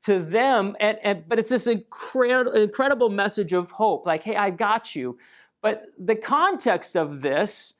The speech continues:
was actually in, in the verses prior to this, in verse five. And you have to understand that in order to understand this amazing promise of hope that God gives them. And in,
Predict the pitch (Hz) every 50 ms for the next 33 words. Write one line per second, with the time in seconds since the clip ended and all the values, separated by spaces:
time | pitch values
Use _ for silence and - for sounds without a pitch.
0 | _ _ _ _ _ _ _ _ _ _ _ _ _ _ _ _ _ - 202 220
1 | 208 180 240 240 254 277 - - - 254 247 233 233 226 220 - _ _ _ _
2 | - - 240 240 240 240 269 262 240 226 196 196 247 262 254 - 233 220 196 -
3 | - - 240 240 240 254 247 196 175 156 175 190 190 208 202 180 165 202 202 202
4 | 202 - - _ - 226 220 214 196 156 135 123 156 - 180 180 196 208 240 262
5 | 254 254 240 220 226 220 214 220 - 220 214 208 202 196 214 226 220 214 196 196
6 | 190 196 202 202 196 196 175 196 202 190 185 - - 196 190 185 185 175 175 175
7 | - 170 175 170 175 175 185 190 196 196 202 196 175 185 175 165 - - 180 170
8 | 160 147 139 - - - - - _ _ _ _ _ _ _ _ _ _ - -
9 | 165 - - 185 190 165 160 - - 147 147 160 160 156 151 147 143 160 156 151
10 | 135 - - - - 139 - 180 185 190 190 190 196 185